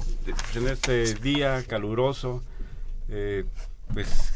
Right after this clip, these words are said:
con mucha información que tenemos aquí con nuestros compañeros que han estado aquí en distintas, eh, ocasiones ya en este programa.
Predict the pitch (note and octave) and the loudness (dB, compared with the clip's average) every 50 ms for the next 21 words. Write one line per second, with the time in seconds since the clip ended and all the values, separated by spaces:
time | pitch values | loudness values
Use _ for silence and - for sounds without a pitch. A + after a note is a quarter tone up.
0 | - - - A#2 A#2 C3 A#2+ C3 A#2+ A#2 B2 A2 A2+ A2+ A2 - C#3 C#3+ C#3+ C#3+ | 4 4 4 4 4 4 2 2 2 2 2 4 4 2 2 2 2 2 2 2
1 | D3 C3+ - B2 - A#2+ B2 C3 B2 B2 B2 G#2+ C3+ C#3 C#3+ - C#3 A#2+ A2 A2 | 0 -2 -2 -2 0 0 0 0 -2 -4 -4 -2 -2 -2 -2 0 0 -2 -2 -2
2 | G#2+ G#2 G#2 G2+ G#2 G#2+ G#2+ G2+ G2+ - G#2 - - C3 - - A#2 A#2+ C3+ C#3+ | -4 -4 -6 -6 -6 -4 -6 -6 -6 -8 -8 -6 -4 -2 0 2 2 4 4 2
3 | C3+ C3+ D3 D3+ - - C3 A#2+ B2 B2 B2 C3 A#2+ A#2+ A2+ A2+ - B2 A#2 A2+ | 2 0 -2 -4 -4 -4 -4 -4 -4 -4 -4 -2 -2 -2 -2 -2 -2 -2 -2 -2
4 | A2+ G#2+ G#2 G#2 - - - - - - - - - - - G#2 G2+ G2+ G#2 - | -2 -4 -4 -6 -6 -8 -6 -8 -8 -8 -10 -10 -10 -10 -8 -8 -6 -6 -6 -6
5 | - B2 B2 A#2+ - C3 A#2 - - - B2 A2+ A2 G#2+ G#2 - A#2 A2 - A#2 | -4 -4 -4 -2 -2 -2 -2 -2 -2 -4 -4 -4 -4 -4 -4 -6 -6 -6 -4 -6
6 | G#2+ - C3+ C#3 C3+ B2 A#2 A#2 A2 A#2 A#2+ A#2 A#2 A2+ A2+ A2+ A2 A2 G#2+ F#2+ | -4 -4 -4 -2 -2 -2 -2 -2 -2 -2 -2 0 0 0 -2 -2 -4 -4 -6 -8
7 | F2+ F2+ F#2+ G2+ G#2 A2 A2 A2 - - A2+ A2 G#2 G2 F#2+ - - - - - | -8 -8 -6 -6 -4 -4 -6 -6 -4 -4 -4 -4 -4 -6 -8 -10 -12 -14 -14 -16
8 | - - - - A#2+ A#2 A#2+ B2 C#3+ E3 E3+ D#3+ C#3 C3 C#3 | -16 -16 -12 -4 0 0 0 2 2 0 0 2 0 -2 -2